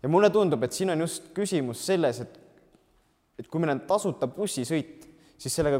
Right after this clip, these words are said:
koos peab käima ka selle nii-öelda propageerimine või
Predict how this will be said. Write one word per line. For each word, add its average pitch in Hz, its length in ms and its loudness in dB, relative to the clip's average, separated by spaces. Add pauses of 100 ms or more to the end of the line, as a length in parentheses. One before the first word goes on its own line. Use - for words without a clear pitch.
koos 165 240 0
peab 120 160 -4
käima 139 280 0
ka 120 80 -4
selle 117 280 -2 (1040)
nii-öelda 131 320 -2
propageerimine 120 800 0
või 110 80 -4